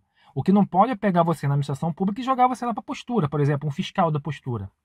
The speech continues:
né, do nada. E você sendo, por exemplo, você sendo ainda auxiliar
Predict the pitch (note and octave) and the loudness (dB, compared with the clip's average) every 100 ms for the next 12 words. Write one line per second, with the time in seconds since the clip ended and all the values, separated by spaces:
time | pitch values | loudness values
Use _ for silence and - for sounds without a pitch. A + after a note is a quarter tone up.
0 | _ _ _ D3 D#3 F3 A3 F#3 C3+ G2+ | _ _ _ 0 2 4 6 6 4 -2
1 | - _ _ B2+ B2+ D#3 D#3+ - D3 C#3+ | -10 _ _ -8 -4 -4 -4 0 2 2
2 | F#3 - E3+ C3+ A2 B2 C#3+ A#2+ - C#3 | 0 0 0 0 0 -6 -6 -8 -8 -8
3 | - B2 D#3+ C#3 F3 - G3+ B2+ B2+ G3 | -4 -2 0 0 -2 -2 -2 0 0 0